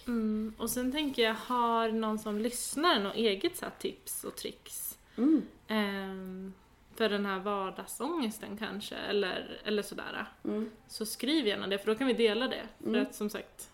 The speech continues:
Speaker 1: vi är ju många som <laughs> har känt det, eller kommer
Speaker 2: Ja.
Speaker 1: känna det någon gång. Och det skadar ju inte att ha lite verktyg.
Speaker 2: Nej, och man är allt-, eller jag är alltid ute efter tips och tricks, och jag blir jätteglad
Speaker 1: Mm.
Speaker 2: för nya.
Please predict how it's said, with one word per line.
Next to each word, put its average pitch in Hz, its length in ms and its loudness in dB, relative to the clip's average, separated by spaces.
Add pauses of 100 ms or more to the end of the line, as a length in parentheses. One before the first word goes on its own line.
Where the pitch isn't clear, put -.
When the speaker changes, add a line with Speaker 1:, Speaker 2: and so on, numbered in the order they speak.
Speaker 1:
vi 214 80 -2
är 214 60 0
ju 214 100 4
många 220 360 0
som 202 280 -4
<laughs> - 80 -8
har 220 160 0
känt 220 340 2
det, 208 80 4
eller 208 180 6
kommer 247 360 6
Speaker 2:
Ja. 220 100 6
Speaker 1:
känna 202 260 0
det 190 100 -2
någon 190 220 -4
gång. - 240 -6 (520)
Och 208 80 -2
det 214 80 4
skadar 208 300 0
ju 226 120 4
inte 208 200 -2
att 190 60 -6
ha 196 100 -6
lite 196 320 -4
verktyg. 226 520 -10 (260)
Speaker 2:
Nej, 202 400 2
och 208 160 -2 (100)
man 202 300 -2
är 208 80 0
allt-, 196 240 -2
eller 208 180 2
jag 214 180 6
är 175 40 6
alltid 190 280 2
ute 185 180 0
efter 185 220 -4
tips - 360 -8
och - 100 -8
tricks, - 320 -14
och 202 60 -4
jag 208 220 -4
blir 196 120 -4
jätteglad 202 500 -8 (120)
Speaker 1:
Mm. 233 340 -2
Speaker 2:
för 208 140 -2
nya. 202 340 -4